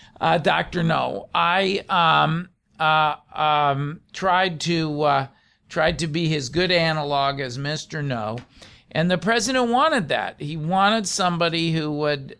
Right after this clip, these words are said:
uh, at his, uh, behest, enforce the rules,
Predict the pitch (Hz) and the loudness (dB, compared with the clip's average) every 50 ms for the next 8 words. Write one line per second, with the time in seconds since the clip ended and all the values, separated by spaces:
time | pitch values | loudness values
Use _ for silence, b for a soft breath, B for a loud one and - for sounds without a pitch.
0 | _ _ - - 143 139 135 131 - - _ - _ _ _ - 151 143 143 147 | _ _ -6 -4 -2 0 -2 -2 -4 -6 _ -20 _ _ _ -2 0 0 0 0
1 | 160 180 202 196 190 180 165 - - - - - - - - _ _ _ _ - | 0 0 0 0 -2 -4 -6 -6 -8 -8 -10 -12 -14 -18 -20 _ _ _ _ -6
2 | - 143 147 139 139 135 113 147 143 139 170 185 202 165 143 151 160 - - - | -4 -2 0 0 -2 -2 -2 -2 0 0 2 2 2 2 2 2 0 -2 -4 -4
3 | - - _ - 165 147 139 135 - - 175 175 180 165 - - - 165 147 143 | -8 -12 _ -6 -4 -4 -4 -4 -4 -2 0 0 0 0 -2 -4 -6 -6 -4 -2
4 | 147 135 127 113 110 120 127 127 - | 0 0 0 -2 -4 -6 -6 -8 -10